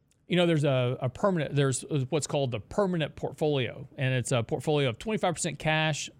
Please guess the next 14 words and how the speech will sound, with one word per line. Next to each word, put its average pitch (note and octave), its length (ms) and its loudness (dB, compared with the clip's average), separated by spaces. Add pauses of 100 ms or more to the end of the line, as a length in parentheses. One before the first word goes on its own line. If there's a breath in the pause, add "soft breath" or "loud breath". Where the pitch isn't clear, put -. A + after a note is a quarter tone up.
stocks, D3 560 0
bonds, C3 520 0
and, A#2+ 220 -8
and B2 180 -2
gold. D#3 360 0 (420 soft breath)
Hasn't B2+ 300 0
worked. - 320 0 (480)
It's - 60 -18
had B2 120 0
a A#2 40 0
huge B2+ 280 0
drawdown G2 340 -4
this - 200 -12
year. - 120 -14